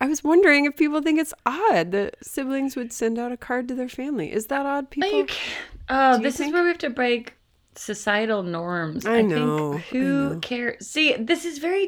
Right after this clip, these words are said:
Speaker 2: different in the world of a lot of single people in L A and artsy people or whatever.
Speaker 1: Yeah, nobody
Speaker 2: I
Speaker 1: thinks
Speaker 2: shouldn't
Speaker 1: like
Speaker 2: just
Speaker 1: this.
Speaker 2: say that. I should.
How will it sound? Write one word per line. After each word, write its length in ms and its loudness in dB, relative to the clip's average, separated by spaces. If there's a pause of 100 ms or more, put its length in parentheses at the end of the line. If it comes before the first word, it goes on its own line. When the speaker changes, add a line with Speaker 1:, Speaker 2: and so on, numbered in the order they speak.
Speaker 2:
different 420 -2
in 140 2
the 80 0
world 480 0
of 420 -2
a 60 -2
lot 240 2
of 80 -2
single 280 -2
people 340 -4
in 100 -4
L 220 0
A 300 0
and 360 -4
artsy 320 -2
people 380 0
or 100 2
whatever. 560 2
Speaker 1:
Yeah, 160 2
nobody 320 2
Speaker 2:
I 40 -2
Speaker 1:
thinks 200 0
Speaker 2:
shouldn't 220 4
Speaker 1:
like 40 -2
Speaker 2:
just 140 -2
Speaker 1:
this. 100 2
Speaker 2:
say 40 2
that. 320 6
I 40 4
should. 240 -8